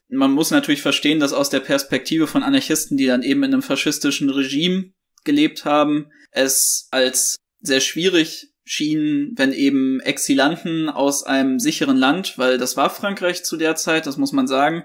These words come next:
es gab vergleichsweise geringe Repressionen gegenüber, äh, anarchistischen Strukturen und selbst solchen militanten anarchistischen Strukturen, die ins Franco-Regime gefahren sind. Und er konnte sich immer wieder zurückziehen. Die anarchistischen Genossen mussten dann in Anführungszeichen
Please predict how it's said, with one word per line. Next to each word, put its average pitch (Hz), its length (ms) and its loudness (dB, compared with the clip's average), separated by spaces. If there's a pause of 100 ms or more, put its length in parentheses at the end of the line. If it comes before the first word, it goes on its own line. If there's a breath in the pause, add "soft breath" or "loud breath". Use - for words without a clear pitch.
es - 100 -4
gab - 380 -2
vergleichsweise 147 960 0
geringe 156 400 -2
Repressionen 143 640 0
gegenüber, 135 640 0 (200 loud breath)
äh, - 40 -14
anarchistischen 156 920 0
Strukturen 143 480 0
und 127 100 2
selbst 135 320 -2
solchen 135 300 0
militanten 139 440 0
anarchistischen 135 640 -2
Strukturen, 139 640 -2
die 131 640 0
ins 127 180 -4
Franco-Regime 135 680 -2
gefahren 135 480 0
sind. 170 320 -4 (140)
Und 131 560 0
er 135 140 0
konnte 143 260 0
sich 143 200 -4
immer 147 240 0
wieder 135 340 2
zurückziehen. 175 880 -4 (100)
Die 139 160 2
anarchistischen 143 640 0
Genossen 147 460 0
mussten 143 360 0
dann 139 220 2
in - 100 -6
Anführungszeichen 139 1080 0